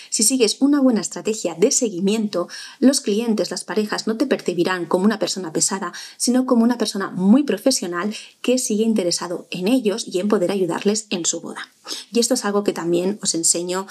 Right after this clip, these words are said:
a hacer dete-, detenidamente dentro de la certificación de Wedding Planner Startup. Incluso os doy plantillas de email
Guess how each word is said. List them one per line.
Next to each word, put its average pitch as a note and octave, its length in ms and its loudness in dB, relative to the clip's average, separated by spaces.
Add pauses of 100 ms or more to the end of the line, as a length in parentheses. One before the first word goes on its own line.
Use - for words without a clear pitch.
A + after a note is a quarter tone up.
(240)
a - 60 -8
hacer F#3 420 0
dete-, D#3+ 320 -6
detenidamente F3 840 0 (300)
dentro A3 320 4
de G#3 60 2
la F3 100 -6
certificación - 720 -2
de F3+ 80 4
Wedding F3 300 2
Planner F3 240 0
Startup. F3+ 520 -2
Incluso B3 320 0
os G#3 100 -4
doy G3+ 180 2
plantillas F#3+ 580 0
de F3 100 -2
email F#3 480 0